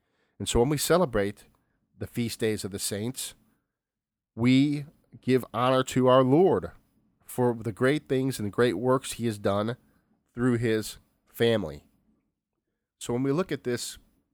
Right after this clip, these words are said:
from this perspective, we can really see how all the feast days are Christocentric. They all focus on our Lord and Savior, Jesus Christ.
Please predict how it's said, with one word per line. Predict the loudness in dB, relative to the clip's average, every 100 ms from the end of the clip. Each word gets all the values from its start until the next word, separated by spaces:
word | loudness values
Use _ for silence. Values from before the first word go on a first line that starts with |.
| _ _ _ _ _ _
from | -6
this | -6
perspective, | -8 -8 0 0 -2 -10 -10 _ _ _ _ _ -10
we |
can | -6 -6
really | -2 -2 -2
see | -6 -8
how | -2 -2
all | 0 0 0
the |
feast | -2 -6 -10 -6
days | -6 -4 -10 -8
are | -4 -4 -6 _ _ _
Christocentric. | -6 -4 -4 -6 -6 -8 -8 -14 -20 _ _ _ -8
They | -2
all | 2 2 2 _
focus | -2 -2 -2 -6 -6 -14 _ -14
on | -10 -8 -10 _ _ _
our | -4 -2
Lord | 0 -2 -2
and | -6
Savior, | -6 -6 -6 -8 -10 _ _ _ -14
Jesus | -12 -10 -10 -10
Christ. | -4 -4 -4 -12 -16